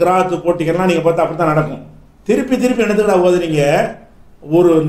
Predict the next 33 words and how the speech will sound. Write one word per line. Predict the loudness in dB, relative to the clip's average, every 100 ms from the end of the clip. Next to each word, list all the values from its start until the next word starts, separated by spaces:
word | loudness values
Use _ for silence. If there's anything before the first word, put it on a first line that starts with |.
| 0
ரெண்டு | 0 0
ஆயத்து | 2 0 0
வரைக்கும் | 0 0 0
ஓத | 0 2
முடியும்னா | 2 2 0
மூணாயிரத்துல | 0 0 0 0 0
மர | 0 2 4
ஓது, | 4 4 2 0 -4 -16 -20 -20 -20 -8
அஞ்சு | -4 0 0
ஆயத்து | 2 0 2 2
ஒரு | 2 2
மூச்சுல | 2 2 2 2
ஓத | 2 0
முடியும்னா | 0 0 0 -2 -2 0
ஆறாவது | 2 2 2 2
ஆயத்துல | 0 0 0
மறுபடியும் | 0 2 2 2
ஓது. | 2 2 0 0 -6 -20 _ _ -10
மர | -2 0 0 0
அஞ்சுல | 0 -2 -2 -2 0
இருந்து | 0 0 0 0
ஆரம்பிச்சு | 0 -2 -2 -2
அஞ்சையும் | 0 0 0 0
ஓதிட்டு | 0 -2 -2 0 2
ஆறு, | 2 2 2
ஏழு, | 2 0
எட்டுன்னு | 0 0 0
ஓதுறாங்க. | 0 -6 -14 -20 -20 -20 -20 -20 -14
அதுக்கப்புறம் | -12 -8 -4 -2 0 -2
நீங்க | 0 -2
எட்டு | -2 -2
தான் | 0 0
நினைச்சுக்கிட்டீங்களா, | 0 0 0 0